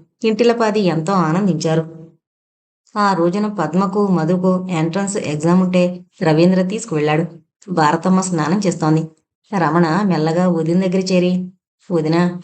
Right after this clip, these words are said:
అది చేయనా? వదినా, ఇది చేయనా?" అంటుంటే నవ్వింది. "నువ్వు నన్ను కాకపట్టాల్సిన అవసరం లేదయ్యా మరిది. నీకేది కావాలంటే అది స్వతంత్రంగా అడగొచ్చు," అంది నవ్వుతూ.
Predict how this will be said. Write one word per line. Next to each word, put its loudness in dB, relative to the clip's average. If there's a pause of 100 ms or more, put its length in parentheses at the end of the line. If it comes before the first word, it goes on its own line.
అది 2
చేయనా? 0 (180)
వదినా, 2 (100)
ఇది 2
చేయనా?" -2 (140)
అంటుంటే 2
నవ్వింది. 0 (720)
"నువ్వు 2
నన్ను 0
కాకపట్టాల్సిన 0
అవసరం -2
లేదయ్యా 2
మరిది. 0 (240)
నీకేది 2
కావాలంటే 0
అది 2
స్వతంత్రంగా 0
అడగొచ్చు," -2 (160)
అంది 4
నవ్వుతూ. -2